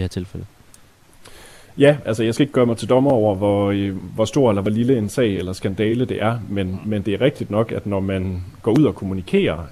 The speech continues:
Speaker 2: at, øh, at der er et problem for retsstaten her, og at man efterfølgende ikke er villig til at følge op på det, fordi man, man, øh, nu indgår i et regeringssamarbejde med det her parti,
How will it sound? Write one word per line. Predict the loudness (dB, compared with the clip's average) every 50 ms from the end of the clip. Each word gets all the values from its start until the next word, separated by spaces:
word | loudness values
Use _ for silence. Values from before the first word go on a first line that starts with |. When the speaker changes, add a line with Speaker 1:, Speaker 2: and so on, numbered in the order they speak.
| -12 -6
Speaker 2:
at, | -2 -2 -2 -2 -4 -10 -16 -16 -20 -20 -20 -20 -20 -20 -20 -20 -20 -20 -20 -20 -6 -2
øh, | 2 2 4 4 4 4 2 2 0 0 0 -2 -2 -4 -6 -8 -12 -16 -20 -20 -20 -20 -20 -20 -20 -20 -20 -20 -20 -20 -20 -20 -20 -20 -20 -20 -20 -20 -20 -20 -20 -20 -20 -18 -4 -4
at | 0 4
der | 6 6
er | 6
et | 6 4
problem | 0 2 2 2 2 2
for | 0 0 2
retsstaten | 2 2 2 0 -2 -2 -2 -2 -4 -2
her, | -2 0 -2 -2 -4 -10 -18 -10 -2
og | 0 0 2 2
at | 0 0
man | 0 0 0
efterfølgende | 0 -2 -4 -4 -4 -2 0 2 0
ikke | 2 2 0
er | -2
villig | 0 -2 -2 -2
til | -2 -2
at | -4 -4
følge | -4 -4 -2 0
op | 0 0 -2 -2
på | -4 -2
det, | -2 -2 -6 -8 -12 -20 -20 -20 -20
fordi | -20 -20 -16 -4 -2 -2 -2 0 -2 -2 -2
man, | -4 -6 -4 -4 -6 -6 -10 -12 -14 -10 -6
man, | -4 -4 -2 -4 -4 -6 -8 -10
øh, | -10 -10 -10 -10 -10 -10 -10 -12 -12 -6 -2
nu | 0 2
indgår | 2 0 0 0 -2
i | -2
et | -2
regeringssamarbejde | -4 0 0 2 0 2 0 -2 -4 -2 0 0 -2 -2 -2
med | -4 -6
det | -6 -4
her | -6 -6
parti, | -8 -8 -10 -6 -6 -6 -6